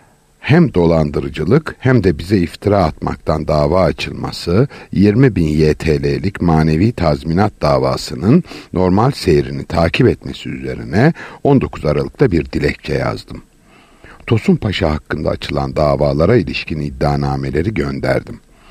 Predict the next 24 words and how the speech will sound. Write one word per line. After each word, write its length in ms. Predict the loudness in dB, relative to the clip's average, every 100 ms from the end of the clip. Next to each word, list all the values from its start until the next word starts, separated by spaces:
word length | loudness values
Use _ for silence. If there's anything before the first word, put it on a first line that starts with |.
| -20 -20 -12 -4
Bu 100 | 2
gelişmeler 640 | 2 2 -2 -2 2 2
gerek 360 | 2 0 0 -2
Ankara 480 | -2 -2 -2 -2 0
ve 100 | -2
gerekse 540 | 0 2 4 2 -4 0
Diyarbakır 540 | 2 2 0 -4 -10
cephelerinde 920 | -8 -8 -6 -4 -4 -6 -2 2 2 -2 -20 -18
sessiz 560 | -4 0 0 2 2 0
bir 180 | -4 -2
bekleyişin 640 | -4 -2 -4 -4 -6 -6
doğmasına 580 | -4 -4 -4 -8 -8 -6
yol 240 | -4 -4
açtı. 480 | -4 -6 -10 -14 -18 _ -20 -20 -20 -20 -20 -20 -6 0
Bu 140 | 4
bekleyiş 640 | 4 2 -2 0 2 0 -6 0
Mart 300 | 2 4 2
ayına 260 | 2 0
kadar 400 | 0 0 2 2
devam 400 | 0 0 0 0
etti 440 | -4 -10 0 0 0 -4 -4
ve 180 | -2 0
bu 180 | 0 0
ara 360 | 2 2 2